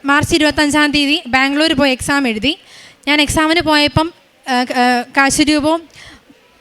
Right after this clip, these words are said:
ഏഹ്, കാശിരൂപവും തൈലവും, ഏഹ്, ഉപ്പും ഉപയോഗിച്ചാണ് എക്സാമിന് പോയത്.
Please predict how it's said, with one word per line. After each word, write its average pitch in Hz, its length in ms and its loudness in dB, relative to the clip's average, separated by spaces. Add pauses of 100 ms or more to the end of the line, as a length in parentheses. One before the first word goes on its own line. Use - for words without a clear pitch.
(400)
ഏഹ്, 240 180 -6
കാശിരൂപവും 294 580 0 (100)
തൈലവും, 285 360 0 (160)
ഏഹ്, 254 180 -2
ഉപ്പും 320 300 -2
ഉപയോഗിച്ചാണ് 277 400 0
എക്സാമിന് 262 400 0
പോയത്. 226 260 0